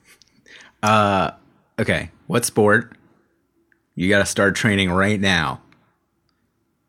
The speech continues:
The next International Summer Games of every four years is three years from now, not four years from now.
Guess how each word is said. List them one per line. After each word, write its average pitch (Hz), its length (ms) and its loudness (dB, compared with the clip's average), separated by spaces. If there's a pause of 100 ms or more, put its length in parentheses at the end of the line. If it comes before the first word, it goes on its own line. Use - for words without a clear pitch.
(400)
The 98 80 -2
next 104 540 -2 (180)
International 104 760 0
Summer 104 400 2
Games 98 500 0
of 98 160 -4
every 95 240 0
four 98 240 -2
years 90 340 0
is 90 140 -2
three 151 340 4
years 143 320 8
from 92 200 -2
now, 76 300 -4
not 92 180 -4
four 101 200 -2
years 82 200 -4
from 82 140 -8
now. - 260 -10